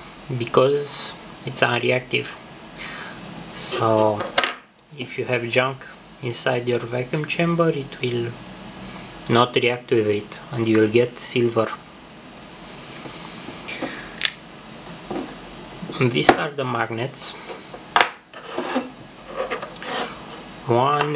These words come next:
ring and one cylinder with a backing plate. That's just a coin. So why it's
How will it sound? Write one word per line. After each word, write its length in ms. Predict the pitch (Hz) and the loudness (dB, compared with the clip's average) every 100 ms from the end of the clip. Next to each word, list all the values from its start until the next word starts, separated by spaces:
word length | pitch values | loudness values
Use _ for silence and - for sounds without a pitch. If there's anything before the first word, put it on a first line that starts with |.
| 127 | 4
ring 400 | 135 160 190 208 - - - - - - - - - | 4 4 2 2 -2 -10 -14 -16 -16 -16 -14 -6 4
and 220 | - 110 | 4 6
one 220 | 113 120 127 | 4 4 4
cylinder 640 | - 120 110 107 113 139 | -2 -2 0 4 6 6
with 240 | 123 110 | 4 4
a 300 | 110 107 104 - - - - - - - - - - - - - - | 4 2 0 -4 -14 -16 -16 -16 -16 -16 -16 -16 -16 -14 -14 -14 -6
backing 560 | 113 107 107 - 113 107 | 4 6 6 2 2 2
plate. 500 | - 113 - - - - - | 4 4 4 0 -12 -10 2
That's 240 | 110 110 | 4 4
just 320 | 117 - - | 2 2 2
a 60 | 131 | 2
coin. 420 | - 127 113 151 - - - - - - - - - - - - - - - - - - - - - - - - | 4 4 4 0 -8 -20 -20 -20 -20 -20 -18 -16 -12 -10 -10 -10 -12 -12 -12 -12 -10 -6 0 0 0 0 0 0
So 640 | - - - - 135 117 110 - - - - - - - - - - - | -4 -6 -4 2 4 4 2 -8 -14 -6 -4 -2 -2 2 0 2 0 4
why 240 | 131 135 | 6 6
it's 640 | 147 147 139 - - - | 2 -2 -6 -10 -8 -8